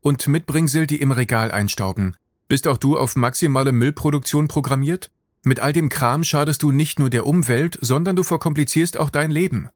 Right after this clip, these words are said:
Doch es gibt Auswege. In diesen Blinks erfährst du, wie du in den verschiedenen Bereichen deines Alltags, in der Küche, bei Ausflügen, aber auch im Job, so gut wie keinen Müll mehr produzierst.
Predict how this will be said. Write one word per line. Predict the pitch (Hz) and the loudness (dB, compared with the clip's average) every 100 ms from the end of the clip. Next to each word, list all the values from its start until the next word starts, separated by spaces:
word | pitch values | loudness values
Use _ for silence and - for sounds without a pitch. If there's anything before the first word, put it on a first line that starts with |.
| _ _ - | _ _ -2
Doch | 151 | 0
es | - 160 | 0 0
gibt | 165 - | -2 0
Auswege. | 117 117 - 98 92 82 - _ _ _ _ | 0 -2 -2 -2 -4 -8 -12 _ _ _ _
In | 135 | 0
diesen | 127 185 180 | 0 0 0
Blinks | 127 196 | 2 0
erfährst | 160 127 151 165 180 | 0 0 0 0 2
du, | 160 | 2
wie | 135 | 0
du | 156 147 | 0 0
in | 139 127 | 2 2
den | 123 | 0
verschiedenen | 117 135 - 175 160 123 | 0 0 0 0 0 0
Bereichen | 104 107 160 156 | 0 -2 0 0
deines | 117 113 | 0 0
Alltags, | 101 131 143 156 170 - - | 0 0 0 -2 -2 -6 -2
in | 127 | 0
der | 117 110 | 0 2
Küche, | 170 - 165 | 0 0 0
bei | 120 117 | 0 0
Ausflügen, | 127 151 - 156 143 151 | 0 -2 0 0 2 0
aber | - 170 165 | -2 -2 -2
auch | 139 | 0
im | 123 | 0
Job, | 139 147 - - | 0 -2 -6 -4
so | 139 | 0
gut | 123 180 - | 2 0 0
wie | 151 | -2
keinen | - 123 135 147 | 0 0 2 2
Müll | 127 165 | 2 2
mehr | 165 110 | 2 0
produzierst. | - 104 90 104 90 - - | -2 -4 -2 -2 -4 -6 -14